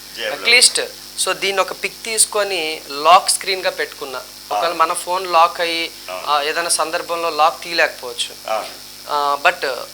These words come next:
Speaker 2: just టచ్ చేస్తే లాక్ స్క్రీన్
Speaker 1: లాక్
Speaker 2: ఓపెన్ అవుతుంది కదా.
Speaker 1: అదే ఉపయోగం.
Speaker 2: ఆ, అలా ఫోటో తీసుకొని మీరు ఫోన్ లాక్ స్క్రీన్గా పెట్టుకోవచ్చు,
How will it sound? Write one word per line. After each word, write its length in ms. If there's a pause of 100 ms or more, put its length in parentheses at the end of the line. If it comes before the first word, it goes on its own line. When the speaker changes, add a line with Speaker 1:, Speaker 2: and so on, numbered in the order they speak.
(160)
Speaker 2:
just 160
టచ్ 260
చేస్తే 240
లాక్ 240
స్క్రీన్ 300
Speaker 1:
లాక్ 120
Speaker 2:
ఓపెన్ 140
అవుతుంది 320
కదా. 160
Speaker 1:
అదే 200
ఉపయోగం. 380
Speaker 2:
ఆ, 220
అలా 180
ఫోటో 340
తీసుకొని 440
మీరు 120
ఫోన్ 300
లాక్ 160
స్క్రీన్గా 340
పెట్టుకోవచ్చు, 640